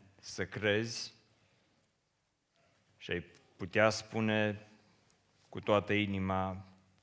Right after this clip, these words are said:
„Nu pot, nu pot să cred.” Și vreau să vorbim în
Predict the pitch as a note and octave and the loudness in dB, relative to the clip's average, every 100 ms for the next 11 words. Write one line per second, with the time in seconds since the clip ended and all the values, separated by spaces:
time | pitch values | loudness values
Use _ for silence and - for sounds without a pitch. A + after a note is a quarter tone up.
0 | _ F#2 A2 B2 - F#2+ D#2+ - - - | _ -4 -2 -2 0 -2 -2 -10 -18 -20
1 | _ _ - - - _ F2+ F2+ F2+ E2+ | _ _ -20 -20 -20 _ -8 -6 -4 -6
2 | - F2 - G#2 F#2 F2 - - _ _ | -6 -10 -4 -2 -2 -4 -14 -18 _ _
3 | _ - _ _ _ - - - - - | _ -20 _ _ _ -20 -20 -20 -18 -18
4 | - - - D#3+ E3 D3+ C#3 B2 C#3+ D3 | -20 -14 2 2 4 4 6 6 6 6
5 | B2+ A2+ G#2+ | 4 4 0